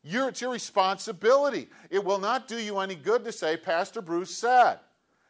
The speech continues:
It simply will not get you into heaven saying, "I listened to what Pastor Bruce said and he was all wrong, or he led me down the wrong path." That's not gonna be an excuse that God says, "Oh, you were listening to Bruce. Now I understand you can come into heaven."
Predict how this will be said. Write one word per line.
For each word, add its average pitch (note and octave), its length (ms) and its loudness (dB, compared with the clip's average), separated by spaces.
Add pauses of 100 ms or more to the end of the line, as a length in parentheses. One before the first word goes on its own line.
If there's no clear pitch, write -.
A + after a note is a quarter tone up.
(120)
It F3 120 -4
simply B3 380 -4
will F#3 200 0
not G3+ 240 0
get G#3 240 -8
you G#3+ 120 -4
into G3 220 -2
heaven F3+ 420 0 (200)
saying, F3+ 400 0 (320)
"I G3 180 8
listened G#3+ 400 0
to G3+ 60 0
what G3 180 4
Pastor F#3+ 380 0
Bruce A3 320 -4
said E3+ 260 2
and E3 180 -8
he G3+ 80 -8
was G3+ 200 -4
all F3+ 200 6
wrong, F3+ 420 0 (220)
or E3 160 4
he E3 60 2
led F#3+ 220 0
me G3+ 100 -10
down E3+ 260 -2
the D#3+ 80 -6
wrong E3 300 0
path." G3+ 380 0 (340)
That's F#3+ 340 4
not G#3+ 220 0
gonna G3+ 180 -2
be F#3 180 -6
an F3 100 -8
excuse G3+ 640 -8
that D#3 120 -8
God D#3 220 2
says, C#3+ 180 -16
"Oh, B3+ 420 6
you D#3 200 -8
were D#3+ 120 0
listening D#3 360 -6
to C3+ 80 -12
Bruce. F#3 340 0 (300)
Now F3 380 4
I F3+ 120 0
understand C#3+ 500 -8
you E3+ 120 -14
can F3+ 160 -14
come E3 160 -4
into D#3 160 -6
heaven." A3+ 360 0